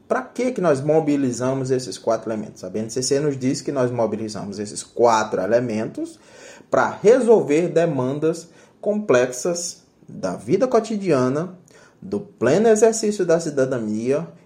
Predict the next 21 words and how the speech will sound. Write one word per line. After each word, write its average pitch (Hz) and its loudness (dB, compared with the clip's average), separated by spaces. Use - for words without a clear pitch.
e 185 -2
do 160 0
mundo 131 -4
do 131 -4
trabalho. - -2
Pois 139 -2
bem, - -4
nós 113 -6
temos 170 -2
essa 131 2
mobilização 180 2
desses 147 -2
quatro 135 2
elementos 156 0
pra 185 -4
resolver 180 0
problemas 165 -2
da 147 2
nossa 147 -2
vida 123 -2
cotidiana, 147 -4